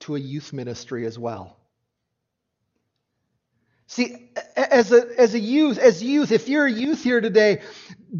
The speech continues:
do you understand the p-, importance of belonging to a group of friends who are seeking Christ together in community? Is that important to you?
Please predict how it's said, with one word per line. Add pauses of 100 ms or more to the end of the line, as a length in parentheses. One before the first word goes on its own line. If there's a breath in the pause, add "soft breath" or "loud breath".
do
you
understand
the
p-,
importance
of
belonging
to
a
group
of
friends
who
are
seeking
Christ
together (1040)
in
community?
Is
that
important
to
you?